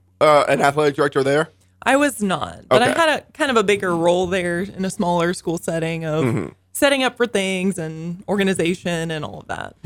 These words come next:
Speaker 1: You were athletic director in spirit there,
Speaker 2: In
Speaker 1: just,
Speaker 2: spirit,
Speaker 1: just
Speaker 2: a little
Speaker 1: not
Speaker 2: bit.
Speaker 1: title.
Speaker 2: <laughs> Yes.
Speaker 1: Uh, what, what made you want to chase after this role? I know David Dainty and Sean Price had kinda shared that role,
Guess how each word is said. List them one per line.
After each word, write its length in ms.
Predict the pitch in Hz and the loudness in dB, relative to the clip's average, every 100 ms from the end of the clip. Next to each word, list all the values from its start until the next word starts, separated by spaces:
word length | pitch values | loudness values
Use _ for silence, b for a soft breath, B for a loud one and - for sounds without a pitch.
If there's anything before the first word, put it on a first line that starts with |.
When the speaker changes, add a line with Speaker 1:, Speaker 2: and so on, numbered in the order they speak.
| - | 2
Speaker 1:
You 140 | 202 | 6
were 160 | 202 170 | 8 8
athletic 360 | 160 165 151 | 6 6 2
director 320 | 143 131 127 117 | 4 0 2 -2
in 80 | |
spirit 480 | 113 - 160 127 104 | -4 -2 4 4 4
there, 220 | 110 143 | 0 0
Speaker 2:
In 60 | 208 | 2
Speaker 1:
just, 280 | 226 131 - | 4 4 2
Speaker 2:
spirit, 240 | 226 208 | 0 4
Speaker 1:
just 200 | 208 180 | 6 6
Speaker 2:
a 40 | 185 | 4
little 160 | 151 | 4
Speaker 1:
not 60 | 135 | 2
Speaker 2:
bit. 100 | 139 | 0
Speaker 1:
title. 640 | - - - 233 269 226 | -4 -2 0 2 2 0
Speaker 2:
<laughs> 40 | 196 | 2
Yes. 500 | 208 123 104 - - _ | 2 2 -2 -10 -18 _
Speaker 1:
Uh, 520 | 135 120 113 107 95 - _ _ _ _ _ _ _ _ - | 6 6 6 2 -4 -10 _ _ _ _ _ _ _ _ 2
what, 360 | 311 - - _ | 2 2 -2 _
what 200 | 190 208 | 4 4
made 180 | 208 196 | 4 2
you 120 | 180 | 2
want 200 | 180 180 175 | 4 4 2
to 440 | 170 151 143 123 _ _ _ | 0 0 0 -4 _ _ _
chase 240 | - 180 170 | 2 2 4
after 300 | 170 - 135 | 2 2 -4
this 180 | 123 | -2
role? 160 | 131 113 | 4 6
I 140 | 117 | 6
know 240 | 127 127 123 | 6 4 4
David 340 | 127 127 123 | 2 2 2
Dainty 540 | 127 120 120 135 127 117 | 2 0 -2 0 2 2
and 260 | 117 110 | 2 -2
Sean 240 | - 123 110 | 0 0 4
Price 300 | 123 117 - | 2 2 2
had 180 | 117 | -4
kinda 220 | - 123 113 | 0 -2 -2
shared 320 | - 120 110 | 0 0 2
that 160 | 117 | 2
role, 420 | 107 113 113 113 | 4 4 4 2